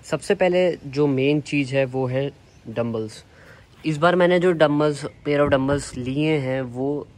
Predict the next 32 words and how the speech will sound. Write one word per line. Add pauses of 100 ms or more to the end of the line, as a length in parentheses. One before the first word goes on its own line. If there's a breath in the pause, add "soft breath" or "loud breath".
अब
मैंने (600)
ले
लिए
हैं
टेन
केजीज़
के, (460 loud breath)
because
मुझे
अब
heavy
lift
करता
हूँ
मैं। (480 loud breath)
काफ़ी
time
हो
गया
है
जिम
जाते
हुए,
तो
heavy
lifting
के
लिए
टेन
kgs
of